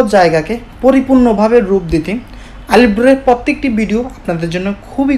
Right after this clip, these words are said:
গুরুত্বপূর্ণ ভূমিকা পালন করবে ইনশাআল্লাহ। Hello everyone, আসসালামু আলাইকুম ওয়া রাহমাতুল্লাহি ওয়া বারাকাতুহু। আলিপুরের পক্ষ থেকে বর্তমান সময়ে সবচাইতে ভালো মানের কাঠের review আপনাদের মাঝে তুলে ধরছি প্রতিনিয়ত YouTube এবং Facebook-এ।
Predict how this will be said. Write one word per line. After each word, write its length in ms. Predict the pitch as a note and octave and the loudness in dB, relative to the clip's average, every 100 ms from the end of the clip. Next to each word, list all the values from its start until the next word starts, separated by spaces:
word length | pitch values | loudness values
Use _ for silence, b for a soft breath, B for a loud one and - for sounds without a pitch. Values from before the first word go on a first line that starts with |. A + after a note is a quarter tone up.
| G#3+ | -2
গুরুত্বপূর্ণ 420 | G#3 F3 E3 E3 D3+ | -2 -4 -4 -4 -4
ভূমিকা 280 | D#3+ F#3 G#3+ | -6 -6 -4
পালন 180 | E3+ D3+ D3+ | -2 -4 -4
করবে 160 | C#3+ C#3 | -6 -8
ইনশাআল্লাহ। 380 | - D#3 D#3 - - - B B B - | -10 -14 -14 -16 -20 -20 B B B -6
Hello 220 | F3+ G3 C#4 A3 | 0 4 6 6
everyone, 320 | E3+ G#3+ B3 - F#3+ | 4 2 2 -4 -6
আসসালামু 400 | - A#3+ B3+ A3 G3 | 2 4 6 6 6
আলাইকুম 360 | G#3+ C4 B3+ A#3+ | 6 4 2 0
ওয়া 100 | G#3 F#3 | 0 -2
রাহমাতুল্লাহি 640 | G3 F3+ F#3+ G#3 A3 A#3 A#3+ | -2 -4 0 0 0 -4 -4
ওয়া 80 | F3+ | -2
বারাকাতুহু। 420 | D#3+ D#3 D#3 D#3 B3+ B B B - | -2 -2 -4 -4 -8 B B B 2
আলিপুরের 360 | G#3+ G3+ B3 B3 | 4 6 4 4
পক্ষ 160 | G#3+ A3 B3+ | 2 2 0
থেকে 160 | G#3+ A3 C4+ B3+ G3+ | 0 -2 -2 0 0
বর্তমান 380 | G#3 A#3+ G#3+ G3+ - | 2 2 2 2 0
সময়ে 300 | F#3+ F3+ G#3+ G3+ - | 0 0 -2 -6 -2
সবচাইতে 480 | C4 C4 B3 A#3 A#3+ E3 | -2 2 2 2 0 0
ভালো 160 | F3 G#3 | 0 2
মানের 220 | G#3+ A3 G#3+ | 4 2 -2
কাঠের 320 | F3+ F#3 A3 G#3 F#3 | -4 -2 -2 -2 -2
review 240 | F3 F3+ C4+ B B B | -2 -2 -2 B B B
আপনাদের 260 | G3 G#3+ G#3 G3 | -2 2 2 2
মাঝে 200 | F#3+ A#3 - | 2 -2 -2
তুলে 160 | G3 G3 | -2 0
ধরছি 240 | G3+ - A#3+ - | -2 -4 -6 0
প্রতিনিয়ত 480 | A3 F#3+ E3+ D3+ D#3+ E3+ E3 | 0 0 -2 -2 -4 -6 -2
YouTube 300 | A#3 C#4 C4 F#3+ | 0 0 0 0
এবং 120 | F#3 F3 | -4 -4
Facebook-এ। 380 | E3 D3 D3+ | -4 -2 -4